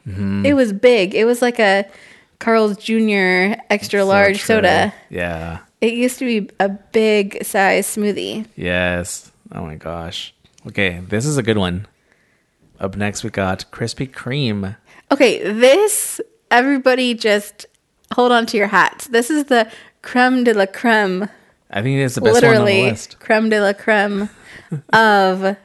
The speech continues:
Speaker 2: birthday rewards. So
Speaker 1: Mm-hmm.
Speaker 2: just, just, just wait.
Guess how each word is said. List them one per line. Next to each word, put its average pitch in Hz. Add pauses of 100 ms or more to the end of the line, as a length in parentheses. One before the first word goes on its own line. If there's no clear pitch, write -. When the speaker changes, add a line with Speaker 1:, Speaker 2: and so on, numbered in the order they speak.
(680)
Speaker 2:
birthday 220
rewards. 185
So 208
Speaker 1:
Mm-hmm. 208
Speaker 2:
just, 208 (1160)
just, - (220)
just 196
wait. -